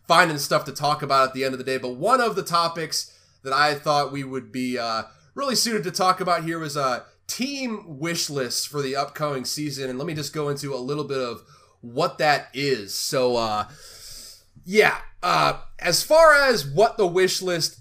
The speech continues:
entails, for each team we cover, uh, each of us will choose something for them to focus on, either dra-, the draft or free agency, to add to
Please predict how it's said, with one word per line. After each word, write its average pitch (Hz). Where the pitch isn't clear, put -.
entails, 151
for 170
each 269
team 240
we 214
cover, 175
uh, 131
each 202
of 208
us 185
will 160
choose 175
something 175
for 160
them 151
to 147
focus 160
on, 156
either 135
dra-, 131
the 143
draft 165
or 175
free 165
agency, 170
to 143
add 156
to 147